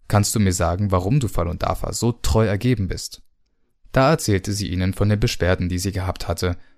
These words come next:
bevor sie anfing, Falun Dafa zu praktizieren. Durch das Praktizieren verschwanden die Schmerzen und sie erlangte ihre Gesundheit zurück.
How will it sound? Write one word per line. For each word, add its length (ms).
bevor 260
sie 100
anfing, 480
Falun 300
Dafa 320
zu 140
praktizieren. 920
Durch 140
das 120
Praktizieren 680
verschwanden 560
die 120
Schmerzen 580
und 120
sie 80
erlangte 340
ihre 180
Gesundheit 480
zurück. 400